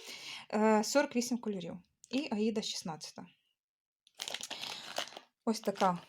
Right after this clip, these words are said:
красуня буде. Е, що мені тут подобається? Мені подобається, що тут зіп-пакетик. Тобто це такий пакетик, в якому можна, відповідно, потім і тримати цей процес. Дістаємо. Так.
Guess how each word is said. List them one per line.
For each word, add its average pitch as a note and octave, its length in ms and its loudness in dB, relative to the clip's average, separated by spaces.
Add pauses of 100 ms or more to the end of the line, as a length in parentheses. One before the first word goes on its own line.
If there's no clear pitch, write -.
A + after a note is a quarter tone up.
красуня F3 540 -4
буде. C#4 260 2 (520)
Е, A3 140 6
що D#4+ 220 6
мені E4 200 6
тут - 200 0
подобається? G3+ 640 2
Мені C4+ 180 6
подобається, B3+ 500 4
що - 160 -6
тут A#3 140 -2
зіп-пакетик. - 800 -2 (340)
Тобто G#3+ 200 -2
це - 140 2
такий G#3+ 240 -2
пакетик, C4 480 0
в - 20 0
якому C4+ 300 2
можна, A#3 360 4 (280)
відповідно, A#3+ 420 0
потім A#3 360 2
і G#3+ 60 0
тримати G3+ 420 -2
цей F#3+ 220 -4
процес. - 640 -8 (720)
Дістаємо. A#3 480 2 (1700)
Так. - 140 0